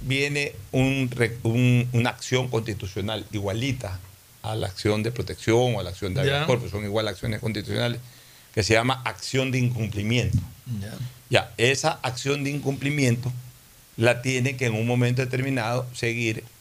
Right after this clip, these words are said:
Speaker 1: la Corte Constitucional.
Speaker 2: La
Speaker 1: O sea, la
Speaker 2: Corte
Speaker 1: Corte Constitucional, la, la, la, eh, este, eh, eh, ante la Corte Constitucional se plantea la acción de
Speaker 2: Viene
Speaker 1: incumplimiento.
Speaker 2: otra pregunta. ¿La Corte Constitucional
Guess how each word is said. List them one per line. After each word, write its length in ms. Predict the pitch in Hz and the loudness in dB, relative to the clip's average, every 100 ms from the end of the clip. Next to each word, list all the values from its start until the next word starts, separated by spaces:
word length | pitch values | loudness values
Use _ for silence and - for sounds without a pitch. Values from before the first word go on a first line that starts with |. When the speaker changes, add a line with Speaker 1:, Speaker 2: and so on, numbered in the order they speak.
| - - | -16 -2
Speaker 1:
la 180 | 104 101 | -2 0
Corte 280 | 120 123 131 | -2 0 -4
Constitucional. 720 | 143 175 - - - - - - - | -4 -6 -8 -14 -12 -8 -8 -10 -12
Speaker 2:
La 60 | 120 | -2
Speaker 1:
O 60 | 127 | 2
sea, 100 | 120 | 4
la 80 | 113 | 4
Speaker 2:
Corte 220 | 123 120 156 | 2 2 0
Speaker 1:
Corte 0 | |
Constitucional, 720 | 151 131 123 120 131 151 156 - - - - - 120 | 0 -2 0 0 2 2 2 -4 -14 -8 -8 -4 2
la, 280 | 113 107 104 | 4 4 4
la, 220 | 110 104 | 2 2
la, 280 | 104 104 101 - - - | 0 -2 -4 -6 -8 -4
eh, 220 | 104 - | -4 -2
este, 520 | 104 92 107 101 98 - - - - - - | -4 -2 0 0 -2 -8 -20 -20 -20 -20 -6
eh, 440 | 101 101 101 98 92 - - - - - - - - - | 0 2 2 0 -2 -6 -20 -20 -20 -20 -20 -20 -20 -2
eh, 200 | 101 - - | 0 0 4
ante 300 | 165 170 165 | 4 6 2
la 140 | 139 | 2
Corte 260 | 175 208 190 | 2 -2 -2
Constitucional 640 | 185 156 135 139 151 180 | -4 -4 0 0 0 0
se 100 | 160 | -2
plantea 400 | 147 131 131 151 | -2 -2 0 0
la 80 | 135 | 0
acción 220 | 123 131 | -2 -2
de 60 | 185 | 0
Speaker 2:
Viene 160 | 196 | 0
Speaker 1:
incumplimiento. 320 | 196 196 - 180 | 0 2 0 0
Speaker 2:
otra 40 | |
pregunta. 560 | 175 170 139 123 - - - - - - - - | 0 0 0 -2 -10 -16 -20 -20 -20 -20 -16 -6
¿La 140 | 123 | 0
Corte 360 | 180 190 196 190 | 2 2 0 -4
Constitucional 800 | 160 185 151 156 151 170 180 | -6 -6 -8 -4 -2 -2 -4